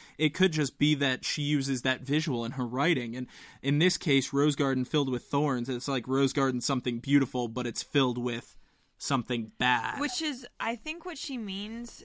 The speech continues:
Speaker 2: in this lyric is she's, um, talking about herself. Like, she, this character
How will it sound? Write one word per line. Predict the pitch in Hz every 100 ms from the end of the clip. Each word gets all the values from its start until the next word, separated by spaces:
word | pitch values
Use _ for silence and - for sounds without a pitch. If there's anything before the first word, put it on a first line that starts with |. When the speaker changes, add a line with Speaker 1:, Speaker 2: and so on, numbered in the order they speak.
| -
Speaker 2:
in | 196 190 185
this | 175 190 -
lyric | 233 233 247 -
is | 185
she's, | - 214 208 190 -
um, | 180 180
talking | - 196 196 214 202
about | 190 180 180 - - -
herself. | - 196 185 - - 226 277 - -
Like, | 185 165
she, | - - 214 98 - _ _ _ _ _ _ -
this | 185 262 277 -
character | - 247 226 - 202 185 175